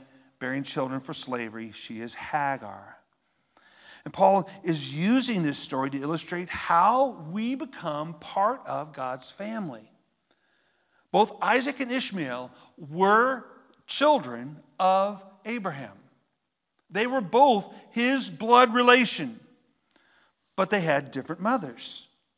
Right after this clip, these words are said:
See, Abraham had been promised by God that he would have an heir. Now, Abraham was extremely old, and so was Sarah. She was way past childbearing age.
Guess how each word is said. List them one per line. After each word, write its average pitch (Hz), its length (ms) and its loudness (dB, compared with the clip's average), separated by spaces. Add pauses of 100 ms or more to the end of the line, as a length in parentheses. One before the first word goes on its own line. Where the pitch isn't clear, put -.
(600)
See, 226 140 -8
Abraham 285 420 4
had 254 100 2
been 226 160 2
promised 185 540 6
by 190 160 4
God 170 400 8 (180)
that 180 140 0
he 208 180 4
would 302 140 4
have 247 220 6
an 269 100 2
heir. 220 160 6
Now, 185 200 2
Abraham 285 460 6
was 226 140 2
extremely 240 520 0
old, 185 480 0 (640)
and 220 140 0
so 160 280 2
was 185 160 0
Sarah. 233 380 4
She - 160 -8
was 165 220 -6
way 220 460 2
past 214 560 2
childbearing 165 520 2
age. - 440 -14